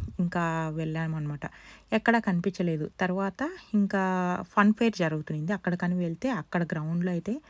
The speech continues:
ల్యాండ్ అవుతుంది. ఎన్నిసార్లు మేము, ఆహ్, ఫ్లైట్స్ ఎక్కినా కూడా, ఫ్లైట్స్ పైన వెళ్తుంటే ఖచ్చితంగా తలెత్తి చూస్తాం. మీలో ఎంతమంది అలా చేస్తారో చూడండి,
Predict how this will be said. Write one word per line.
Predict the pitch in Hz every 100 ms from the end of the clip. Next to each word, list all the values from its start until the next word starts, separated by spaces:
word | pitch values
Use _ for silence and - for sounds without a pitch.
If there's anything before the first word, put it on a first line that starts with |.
| - - _
ల్యాండ్ | 165 165 170
అవుతుంది. | 160 160 156 220 180
ఎన్నిసార్లు | 160 180 220 - 156 165 254
మేము, | 233 196 175 294 - - - - - -
ఆహ్, | 180 175 165 165 160 160
ఫ్లైట్స్ | 175 160 180 -
ఎక్కినా | 180 180 160
కూడా, | 156 165 262 240 - - -
ఫ్లైట్స్ | 175 170 208 - 220 -
పైన | 175 185 190
వెళ్తుంటే | 165 165 180 170 208 262 _ _ -
ఖచ్చితంగా | 156 - 196 190
తలెత్తి | 196 160 165 175
చూస్తాం. | 156 151 - 147 - - - 175
మీలో | 196 226
ఎంతమంది | 202 185 185 196 180
అలా | 170 175
చేస్తారో | 170 170 175 190
చూడండి, | 170 156 147